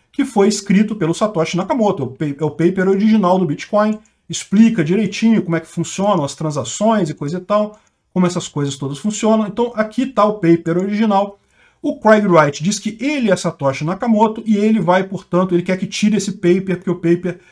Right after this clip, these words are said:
é propriedade intelectual dele. Olha que absurdo. Mais um tiro no pé desse cara, né?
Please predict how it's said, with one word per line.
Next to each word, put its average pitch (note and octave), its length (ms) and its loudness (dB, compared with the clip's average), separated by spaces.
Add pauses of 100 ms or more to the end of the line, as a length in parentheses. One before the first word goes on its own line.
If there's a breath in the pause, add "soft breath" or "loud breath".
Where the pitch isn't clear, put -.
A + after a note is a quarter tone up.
(160 soft breath)
é D3 80 -4
propriedade E3 680 0
intelectual D#3 680 -2
dele. B2 240 -4
Olha E3+ 140 -4
que F3 100 -6
absurdo. C3+ 500 -8 (1040)
Mais D#3+ 320 0
um E3 120 2
tiro F3+ 400 0
no F3+ 140 0
pé D#3+ 160 0
desse D#3 240 -6
cara, G#2+ 300 -10
né? D#3+ 160 -4